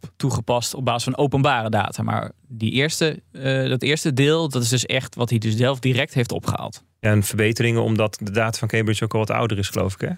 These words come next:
Speaker 1: Ja, dat klopt. Dus die is van januari tweeduizend tweeëntwintig.
Speaker 2: Ja.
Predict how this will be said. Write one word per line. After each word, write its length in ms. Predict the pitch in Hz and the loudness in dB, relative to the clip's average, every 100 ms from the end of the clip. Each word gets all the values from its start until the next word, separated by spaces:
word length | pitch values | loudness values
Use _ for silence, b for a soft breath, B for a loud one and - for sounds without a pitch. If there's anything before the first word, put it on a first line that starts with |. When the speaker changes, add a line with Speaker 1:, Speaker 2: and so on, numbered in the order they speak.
| B B B | B B B
Speaker 1:
Ja, 260 | 131 143 | 2 2
dat 100 | 143 | 0
klopt. 160 | 135 143 | 0 2
Dus 120 | 131 | 2
die 120 | 139 | 4
is 100 | 143 | 4
van 140 | - 131 | 4 4
januari 500 | 127 123 123 139 147 | 4 4 2 0 -2
tweeduizend 360 | 135 117 117 | 0 0 -2
tweeëntwintig. 720 | 113 113 107 113 143 170 233 | -2 0 0 0 0 0 -2
Speaker 2:
Ja. 100 | - | -4